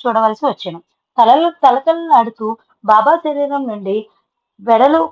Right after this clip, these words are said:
కాంతి పుంజములను నానా చూడలేక కళ్ళు మూసుకొనెను. ఆకాశం నుంచి వినపడుతున్నట్లుగా ఉన్న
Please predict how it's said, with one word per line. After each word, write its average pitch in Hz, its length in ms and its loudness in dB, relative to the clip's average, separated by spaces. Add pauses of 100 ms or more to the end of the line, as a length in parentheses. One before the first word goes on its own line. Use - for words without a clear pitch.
కాంతి 240 300 2
పుంజములను 240 680 -2 (260)
నానా 214 320 2 (100)
చూడలేక 233 600 2 (340)
కళ్ళు 254 260 2
మూసుకొనెను. 202 600 -4 (340)
ఆకాశం 330 500 2
నుంచి 233 480 -6 (260)
వినపడుతున్నట్లుగా 269 920 0
ఉన్న 202 340 -4